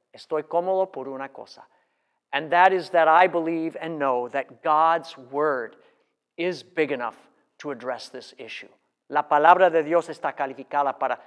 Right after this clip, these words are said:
enfrentar este asunto. The word of God is qualified to talk about this. The word of God is sufficient. La palabra de Dios es suficiente. In fact, the word of God is what we need to bring to this issue.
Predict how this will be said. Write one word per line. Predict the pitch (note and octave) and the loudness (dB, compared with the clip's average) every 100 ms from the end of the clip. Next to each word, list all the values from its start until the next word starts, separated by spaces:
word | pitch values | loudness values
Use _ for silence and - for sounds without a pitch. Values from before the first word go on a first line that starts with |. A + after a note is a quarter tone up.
| _ | _
enfrentar | D3+ C3+ B2+ A#2+ B2+ A2+ | -14 -8 -10 -6 -6 -6
este | G#2+ B2 | -10 -14
asunto. | G#2 - A2+ A#2+ | -14 -16 -12 -6
The | D3+ | -2
word | D#3+ G#3 A3+ | 6 8 10
of | G3+ | 8
God | G#3 F#3+ G3 F#3+ | 6 8 8 4
is | - | -2
qualified | - - F3 E3+ E3+ D3+ C#3+ C3 B2+ - - - _ | -12 2 4 6 4 4 2 2 -2 -8 -20 -20 _
to | - | -6
talk | C#3 F3 E3 | 6 6 6
about | C#3+ C#3+ | 4 2
this. | D3 - | 0 -6
The | E3 | -6
word | D#3 G3+ G#3 | 2 2 2
of | E3+ | 4
God | F#3+ F#3+ F3+ - - - - | 6 8 6 0 -16 -20 -2
is | G#3+ A#3+ A#3 - - - | 4 6 4 0 -14 -20
sufficient. | - F#3 - - A3 A3 F#3 C#3 | -4 -2 -2 0 0 0 -6 -6
La | C#3 | -6
palabra | - F#3+ G3+ | 4 8 8
de | F#3+ | 6
Dios | G3+ G3 | 2 0
es | F3+ - | -6 -10
suficiente. | E3 E3 - - G#3+ A3 F3 - C3+ A2+ - _ _ _ _ - | -16 -20 -18 0 0 2 -4 -8 -10 -10 -14 _ _ _ _ -18
In | E3+ | 4
fact, | G3+ G3+ | 6 6
the | G3 | 2
word | F#3 F#3+ A#3 A#3+ A#3 G#3 - - | 2 6 8 8 8 4 -2 -4
of | - G3 D#3+ | 2 2 2
God | G#3 G#3 G#3+ G3 G3 | 0 6 8 6 2
is | E3 | 0
what | F3+ A#3 F#3 | 0 0 -2
we | G#3 | -6
need | F#3 E3+ A#3+ C4+ G#3+ C#3+ | -4 -4 -2 -2 -4 -4
to | F#3 | -8
bring | C#3 F#3 C4+ C#4 A3 | -4 -2 0 0 -4
to | E3 G3+ E3+ D3+ | -6 -4 -4 -2
this | D#3+ - - | -4 -4 -8
issue. | D3+ - C3 | -10 -8 -12